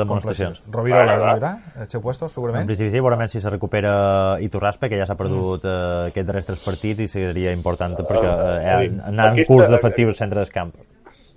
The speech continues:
Speaker 3: Aquesta temporada se pot fer avorrida i llarga.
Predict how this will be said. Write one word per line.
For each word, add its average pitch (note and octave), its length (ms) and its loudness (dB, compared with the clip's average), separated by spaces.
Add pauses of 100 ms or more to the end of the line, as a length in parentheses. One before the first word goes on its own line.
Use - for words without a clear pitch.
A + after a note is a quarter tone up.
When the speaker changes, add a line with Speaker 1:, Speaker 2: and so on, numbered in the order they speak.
(140)
Speaker 3:
Aquesta D#3 260 0
temporada D#3+ 500 2
se - 80 -6
pot - 360 -4
fer E3 340 2 (500)
avorrida B2 580 2
i C3 100 -2
llarga. E2 380 0